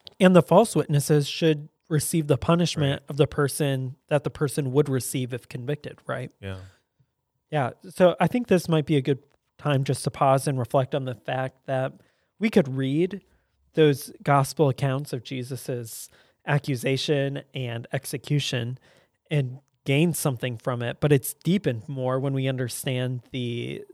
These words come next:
Speaker 1: the realities at play here with the, the law that was broken on the way to that, by these religious elites.
Speaker 2: That's, yeah, that's a good point that you bring up, 'cause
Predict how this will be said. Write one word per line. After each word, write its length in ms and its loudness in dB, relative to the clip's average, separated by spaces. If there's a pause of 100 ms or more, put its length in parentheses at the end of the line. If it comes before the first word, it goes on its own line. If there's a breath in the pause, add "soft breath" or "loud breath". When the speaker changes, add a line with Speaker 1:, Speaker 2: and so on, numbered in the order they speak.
(160)
Speaker 1:
the 120 -2
realities 640 0
at 140 -6
play 240 -2
here 480 -4 (160)
with 280 -10
the, 280 -8 (340)
the 140 -6
law 420 0
that 200 -6
was 120 -6
broken 540 -4 (160)
on 160 -2
the 100 -2
way 460 -4
to 300 -8
that, 360 -8 (340 soft breath)
by 180 -2
these 480 -10 (120)
religious 500 -6
elites. 480 -16 (1200 loud breath)
Speaker 2:
That's, 540 -4 (100)
yeah, 180 -2
that's 240 -4
a 20 -8
good 200 -6
point 260 -6
that 100 -6
you 100 -10
bring 200 -8
up, 160 -10
'cause 300 -10